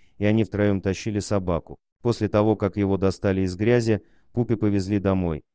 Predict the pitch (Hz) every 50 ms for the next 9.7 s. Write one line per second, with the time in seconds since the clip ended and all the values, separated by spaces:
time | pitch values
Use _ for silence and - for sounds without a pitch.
0 | _ _ _ - 110 104 - 117 113 113 113 110 101 101 107 107 101 98 92 -
1 | 104 98 98 101 110 127 127 120 107 107 98 90 - _ _ _ _ _ - 107
2 | 107 98 110 104 98 95 95 92 - 120 113 - 101 95 95 104 101 101 95 98
3 | 98 95 90 - 98 95 104 98 95 92 101 110 120 120 113 107 - - 107 101
4 | 92 - _ _ _ _ _ _ _ - - - 110 101 98 98 95 92 98 98
5 | 95 104 113 117 113 107 98 - _ _ _ _ _ - 90 - 101 92 104 101
6 | 98 104 98 104 101 101 104 98 98 95 - - 107 101 98 92 90 95 - -
7 | 95 95 95 90 - - 95 92 95 98 92 87 - _ _ _ _ _ _ _
8 | - 127 127 120 104 - - 98 101 113 113 107 - - 120 107 - - 101 87
9 | 92 104 101 98 98 95 90 90 113 120 135 127 -